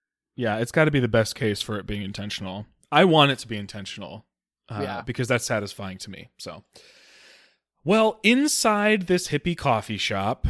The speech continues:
Speaker 1: is the golden radish a thing? Like, is that a reference? Should I know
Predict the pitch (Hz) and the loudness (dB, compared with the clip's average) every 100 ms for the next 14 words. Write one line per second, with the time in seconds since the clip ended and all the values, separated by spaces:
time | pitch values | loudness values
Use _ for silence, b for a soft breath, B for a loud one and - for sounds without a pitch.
0 | B - - 233 254 254 269 214 311 392 | B -10 -14 -6 0 2 4 4 4 4
1 | 214 123 139 180 165 - 127 147 - 143 | 4 4 4 2 -2 0 2 0 -4 -4
2 | 131 143 175 131 127 175 180 - 131 143 | -2 0 2 2 2 2 0 0 -2 0
3 | 147 135 156 | 2 2 2